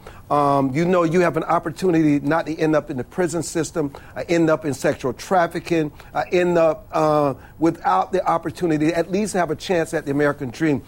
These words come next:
And education, you ask any country around the world, when an electorate is educated and the child get the best of an educate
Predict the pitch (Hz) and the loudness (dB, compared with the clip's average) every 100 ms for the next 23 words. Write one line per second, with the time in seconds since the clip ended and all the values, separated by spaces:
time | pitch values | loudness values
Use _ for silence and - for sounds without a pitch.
0 | - - 160 185 220 226 - 185 160 - | -8 -4 -2 0 0 -4 -2 0 0 0
1 | 131 180 170 156 - 220 240 - 208 202 | -2 2 2 0 0 0 2 0 -2 -2
2 | 185 156 151 147 139 139 131 113 - - | 0 2 2 2 2 2 2 0 -10 -10
3 | - 170 156 151 147 190 208 208 165 165 | -2 2 4 4 4 2 2 2 2 0
4 | 151 - - 202 208 - 143 123 - - | -2 -4 -2 -2 -4 -4 -2 0 -4 -12
5 | - 147 151 - 196 190 165 175 151 123 | -6 -2 -2 0 2 2 2 -2 -4 -2
6 | 208 202 185 165 160 160 151 - 131 | -2 0 -2 0 0 -2 -4 -4 -4